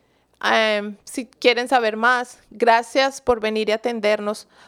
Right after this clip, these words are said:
Padre, tú levantaste esta iglesia hace muchos años y, Señor, hemos aprendido a escucharte mejor en estos últimos años.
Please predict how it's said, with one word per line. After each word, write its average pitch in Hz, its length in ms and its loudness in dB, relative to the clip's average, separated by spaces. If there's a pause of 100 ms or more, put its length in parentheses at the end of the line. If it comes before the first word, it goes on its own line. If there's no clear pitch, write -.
(120)
Padre, 233 500 2 (1600)
tú 277 280 2
levantaste 233 600 0
esta 254 180 -2
iglesia 196 600 -4 (720)
hace 220 240 0
muchos 254 340 -2
años 208 380 -4
y, 240 60 -6
Señor, 208 560 -6 (1400)
hemos 254 320 0
aprendido 226 880 0 (380)
a 220 100 4
escucharte 240 640 0
mejor - 560 -6 (1200)
en 247 240 4
estos 254 300 0
últimos 233 480 -2
años. - 580 -6